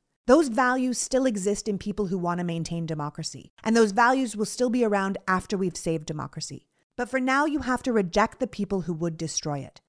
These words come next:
You don't have to be a Democrat to vote for democratic values. You just might have to vote for them a couple of times until the ship rights itself.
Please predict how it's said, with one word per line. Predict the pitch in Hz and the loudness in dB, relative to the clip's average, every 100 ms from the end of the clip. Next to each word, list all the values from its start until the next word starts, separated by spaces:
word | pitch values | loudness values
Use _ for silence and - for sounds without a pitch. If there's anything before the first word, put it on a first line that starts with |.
| - | 2
You | 277 | 2
don't | 339 285 | 2 0
have | 254 247 | -4 -4
to | 262 | -4
be | 220 | 0
a | 196 | 0
Democrat | 165 175 165 - 143 - | 0 -2 -4 -4 -8 -6
to | 180 | -2
vote | 190 - | 0 0
for | 180 | -2
democratic | 170 170 165 160 156 | 0 0 0 -2 -2
values. | 156 147 147 98 - - _ | -2 -2 -4 -10 -16 -20 _
You | 233 | 2
just | 320 302 | 4 4
might | 302 | 0
have | 269 254 | -4 -2
to | 202 | -2
vote | 170 208 208 | 0 0 0
for | 214 | -6
them | 196 | -6
a | 170 | -8
couple | - 269 247 226 | -6 -6 -2 -2
of | 196 | -4
times | 202 180 170 | -6 -6 -6
until | 165 170 | -6 -6
the | 165 | -6
ship | - 165 156 | -6 -6 -6
rights | 147 - | -10 -10
itself. | 117 - - - | -16 -16 -16 -20